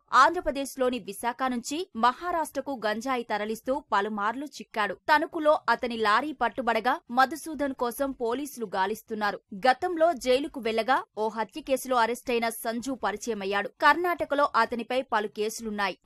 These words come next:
జైలు నుంచి విడుదలైన తర్వాత ఇద్దరు వివిధ రకాల వ్యాపారాలు చేశారు. సంజుకు డబ్బులు అవసరం కావడంతో మధుసూదన్ను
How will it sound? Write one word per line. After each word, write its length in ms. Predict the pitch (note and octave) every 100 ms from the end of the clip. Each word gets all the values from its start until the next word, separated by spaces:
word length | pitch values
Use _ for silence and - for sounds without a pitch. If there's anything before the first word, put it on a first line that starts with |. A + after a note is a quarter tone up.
| F3+
జైలు 280 | A3+ C4 D#4+ E4
నుంచి 200 | D4+ D4+
విడుదలైన 420 | B3+ A3+ C4+ C4 B3
తర్వాత 340 | A3 A3 A#3+ B3 D4+ - A#3
ఇద్దరు 300 | G3 B3+ C#4+ G#3+
వివిధ 220 | G#3+ A3+ A3+
రకాల 280 | A3 D4 D4 G3+
వ్యాపారాలు 520 | G3+ C4+ C4+ A3+ G3+ -
చేశారు. 380 | A3 G3+ G#3 F#3+ _ -
సంజుకు 440 | D#4+ D4 D4+ - D#4+ C4 A3+
డబ్బులు 320 | A3 G#3+ C#4+ A3
అవసరం 320 | A#3 B3+ B3 A3
కావడంతో 480 | G#3 A3+ A3+ A3 C#4+ - A#3
మధుసూదన్ను 600 | B3 C#4+ D#4+ C4 C4 C4